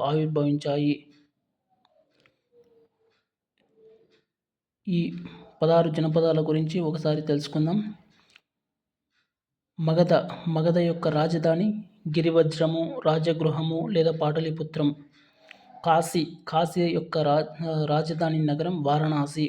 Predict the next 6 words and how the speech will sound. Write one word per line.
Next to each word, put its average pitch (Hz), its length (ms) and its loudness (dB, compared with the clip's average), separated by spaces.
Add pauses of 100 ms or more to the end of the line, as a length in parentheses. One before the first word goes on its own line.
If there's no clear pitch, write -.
(140)
ఉత్తరప్రదేశ్. 151 580 -2 (720)
వత్స, 156 260 0 (460)
కౌశాంబి, 165 520 2 (1080)
పంచాల, 165 500 2 (1700)
అహి, 147 260 0 (300)
ఛత్ర, 165 320 0